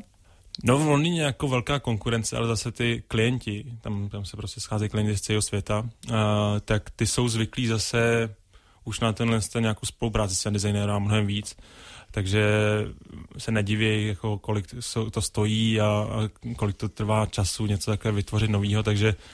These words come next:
v tom je to otevřenější, ale zase výrobní kapacity jsou v Čechách opravdu dobrý a my plno věcí právě třeba i pro zahraniční klienty vyrábíme v Čechách, protože, nebo v Polsku, nebo ve střední Evropě, protože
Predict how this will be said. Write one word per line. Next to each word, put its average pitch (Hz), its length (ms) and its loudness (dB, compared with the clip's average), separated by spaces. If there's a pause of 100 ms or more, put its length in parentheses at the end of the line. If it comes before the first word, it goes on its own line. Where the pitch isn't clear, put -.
(200)
v - 40 -20
tom 110 140 4
je 113 60 6
to 120 120 2
otevřenější, 117 540 2
ale 117 100 0
zase 110 200 -2
výrobní 113 640 2 (800)
kapacity 117 580 -4
jsou 110 140 -4
v - 60 -8
Čechách 104 380 -2
opravdu 110 460 2
dobrý 110 340 0
a 110 60 2
my 107 140 2
plno 110 260 0
věcí 107 260 -2
právě 110 240 0
třeba 110 200 -4
i 110 40 -6
pro 110 480 -2 (120)
zahraniční 107 480 0
klienty 113 640 0 (400)
vyrábíme 110 340 2
v 113 40 -4
Čechách, 117 340 0
protože, 101 320 -2 (360)
nebo 101 140 -4
v - 120 -12
Polsku, - 400 -6
nebo 107 200 2
ve 107 300 2
střední 117 300 -2
Evropě, 107 320 0
protože 107 600 0